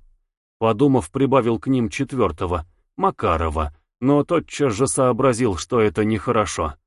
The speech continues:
неудачно. К ним нужно Лютова и Бердникова.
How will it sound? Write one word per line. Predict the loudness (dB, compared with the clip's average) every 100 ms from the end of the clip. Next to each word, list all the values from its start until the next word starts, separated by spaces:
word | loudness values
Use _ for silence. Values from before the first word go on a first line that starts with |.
| _ _ -8
неудачно. | -2 -2 0 -4 -6 -8 -10 -12 _ _ _ _ _ _ _ _
К | 0
ним | 2 4
нужно | 4 2 2 2 2
Лютова | 2 0 0 0 -2 -2
и | -4
Бердникова. | -2 0 0 -2 -6 -4 -4 -4 -4